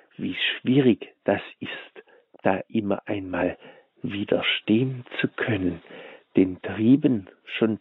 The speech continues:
zu widerstehen, die uns auf falsche Wege leiten können. Und also diese Kämpfe kennen wir alle. Und Jesus steht drüber, geht uns voran. Und da wird also eigentlich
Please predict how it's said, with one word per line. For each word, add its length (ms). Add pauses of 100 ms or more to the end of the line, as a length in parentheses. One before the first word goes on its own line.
(120)
zu 120
widerstehen, 680
die 140
uns 260
auf 220 (120)
falsche 480
Wege 280
leiten 520
können. 380 (560)
Und 220
also 460 (120)
diese 260
Kämpfe 480
kennen 240
wir 120
alle. 260 (1000)
Und 200
Jesus 520 (420)
steht 260 (180)
drüber, 480 (840)
geht 320
uns 220 (500)
voran. 420 (960)
Und 340 (760)
da 80
wird 220
also 280
eigentlich 460